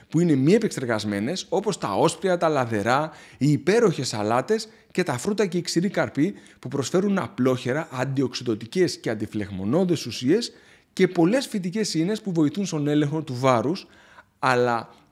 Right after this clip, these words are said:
από ό,τι φαίνεται και στη μείωση της φλεγμονής ενάντια στο θηροειδή. Διακοπή των επεξεργασμένων τροφών. Σε καμιά υγιεινή διατροφή που έχει στόχο να βοηθήσει την υγεία και ειδικά στην αντιμετώπιση μια αυτοάνωσης πάθησης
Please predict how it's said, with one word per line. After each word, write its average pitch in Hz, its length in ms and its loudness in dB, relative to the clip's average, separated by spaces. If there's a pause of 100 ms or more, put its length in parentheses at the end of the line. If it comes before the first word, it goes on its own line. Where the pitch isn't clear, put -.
(120)
από 92 280 0
ό,τι 202 160 2
φαίνεται 156 360 0
και 214 320 0
στη 220 180 2
μείωση 151 280 4
της 113 120 -6
φλεγμονής 120 760 0
ενάντια 117 500 -2
στο 107 140 -8
θηροειδή. 101 720 -4 (880)
Διακοπή 120 760 2
των 196 160 2
επεξεργασμένων 143 920 0
τροφών. - 360 -14 (640)
Σε - 200 -6
καμιά 117 520 0
υγιεινή 127 420 2
διατροφή 117 680 -2 (200)
που 117 80 -4
έχει 117 160 -6
στόχο 175 320 0
να 170 120 0
βοηθήσει 127 460 -2
την 117 180 -4
υγεία 107 380 -2
και 139 200 -4
ειδικά 123 600 -2
στην 190 160 -4
αντιμετώπιση 131 600 -4
μια 135 320 -4
αυτοάνωσης 143 680 -4
πάθησης 110 540 -6